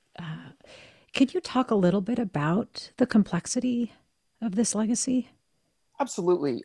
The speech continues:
Speaker 2: Um, and this is not to kind of minimize or kind of downplay the, you know, the, the,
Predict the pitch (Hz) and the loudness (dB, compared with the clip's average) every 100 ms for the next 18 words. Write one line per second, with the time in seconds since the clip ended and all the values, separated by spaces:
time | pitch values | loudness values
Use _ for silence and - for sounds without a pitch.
0 | - 139 127 - 170 220 254 170 175 180 | -8 -6 -6 -2 2 2 2 -2 -2 -2
1 | 170 170 147 143 156 156 147 143 147 135 | -2 -4 -4 -2 2 2 2 2 0 -2
2 | 131 143 131 - 123 143 147 - 135 127 | -2 -6 -10 -4 0 0 0 0 2 2
3 | 110 117 123 127 143 120 104 123 | -2 -2 -2 -2 -4 0 -2 -2